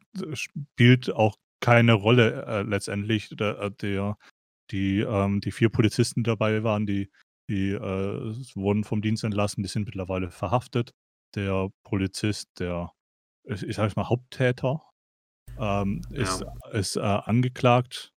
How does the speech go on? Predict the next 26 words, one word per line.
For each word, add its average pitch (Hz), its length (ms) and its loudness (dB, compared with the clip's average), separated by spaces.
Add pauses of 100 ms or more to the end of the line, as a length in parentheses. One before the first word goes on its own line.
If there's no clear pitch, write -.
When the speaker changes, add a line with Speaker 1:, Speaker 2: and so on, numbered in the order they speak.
Speaker 1:
äh, - 40 -10
Speaker 2:
Third 120 240 4
Speaker 1:
Mord. 123 220 2
Speaker 2:
Deg-, 120 340 -2 (100)
Third 123 340 0
Deg-, 110 420 -8
äh, 107 180 -4
Degree 107 560 -2
Murder. 101 500 -4 (520)
Den, 101 220 -2
diesen, 104 340 -2
diesen 101 280 -4
Straftatbestand 117 720 -2
Speaker 1:
Äh, 120 40 2
Speaker 2:
haben 113 80 4
Speaker 1:
nee, 117 40 8
Speaker 2:
wir 143 80 8
im 185 60 4
Speaker 1:
ist 196 100 0
Speaker 2:
Deutschen, 101 220 -2
glaub 95 160 -4
ich, - 120 -8
gar - 140 -12
nicht. - 80 -10
Speaker 1:
Second 143 380 -2
Degree 104 400 -2